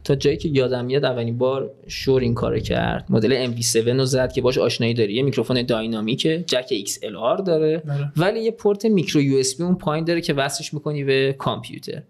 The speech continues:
Speaker 1: بعد از اون چندین کمپانی این کار رو انجام دادن. الان هم رود دو تا محصول داده، یکی رود ان تی وان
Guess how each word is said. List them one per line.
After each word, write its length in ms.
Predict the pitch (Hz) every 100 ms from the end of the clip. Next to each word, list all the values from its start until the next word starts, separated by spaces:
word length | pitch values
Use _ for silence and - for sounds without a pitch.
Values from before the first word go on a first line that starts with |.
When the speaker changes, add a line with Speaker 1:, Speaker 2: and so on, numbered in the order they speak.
| _ - - - -
Speaker 1:
بعد 360 | 240 285 269
از 240 | 247 247 -
اون 480 | - 226 233 233 196
چندین 380 | - 180 180 196
کمپانی 360 | 196 175 175
این 80 | 185
کار 140 | 180 190
رو 120 | 165
انجام 400 | 139 151 170 190
دادن. 440 | 185 185 185 180 -
الان 460 | 165 175 180 180
هم 360 | 175 175 180 170
رود 300 | 160 165 165
دو 140 | 165
تا 140 | 160 160
محصول 460 | 143 127 - 151
داده، 220 | 147 127 127
یکی 280 | 131 151
رود 220 | 147 139 143
ان 240 | 135 123
تی 160 | - 120
وان 640 | 123 131 147 139 131